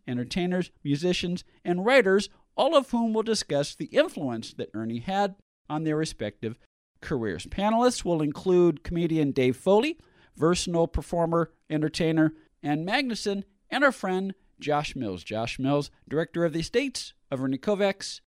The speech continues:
and Edie Adams. The panel discussion will be moderated by noted journalist, author, and raconteur Pat Thomas, and will also include clips of Ernie's audio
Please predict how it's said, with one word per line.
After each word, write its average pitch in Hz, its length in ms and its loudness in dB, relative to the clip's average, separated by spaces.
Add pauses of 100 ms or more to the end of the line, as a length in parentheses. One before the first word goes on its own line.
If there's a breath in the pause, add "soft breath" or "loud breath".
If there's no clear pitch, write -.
(360)
and 147 220 -2 (100)
Edie 123 320 -10
Adams. 87 320 -10
The - 80 -12
panel 180 360 -4
discussion 180 680 -4 (100)
will 120 100 -8
be 131 120 0
moderated 151 680 2
by 131 160 0
noted 147 360 -2
journalist, 156 540 -2 (260)
author, 151 460 0 (240 soft breath)
and 123 160 0
raconteur 156 760 0 (520)
Pat 175 300 0
Thomas, 240 480 0
and 170 100 -2
will 190 240 0
also 220 420 2
include 180 460 -4
clips - 460 -4 (100)
of 135 180 -10
Ernie's 151 380 -4
audio 160 500 2